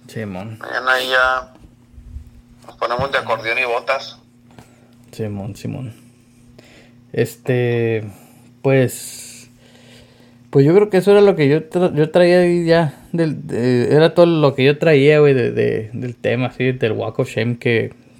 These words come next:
Speaker 1: te digo, s-, me dio cura, o no sé si me dio cura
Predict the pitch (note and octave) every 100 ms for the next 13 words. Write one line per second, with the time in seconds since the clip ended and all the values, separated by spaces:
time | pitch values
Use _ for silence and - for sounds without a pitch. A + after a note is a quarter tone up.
0 | - B2 B2 A#2+ A2+ G#2+ G#2+ - - -
1 | D3 B2+ B2+ A#2+ B2 - C#3 C#3+ C#3 A#2+
2 | - _ _ _ _ - _ - - C#3+
3 | D#3+ E3+ F#3+ D#3 D#3+ D#3+ F3 F3+ F#3+ F3+
4 | -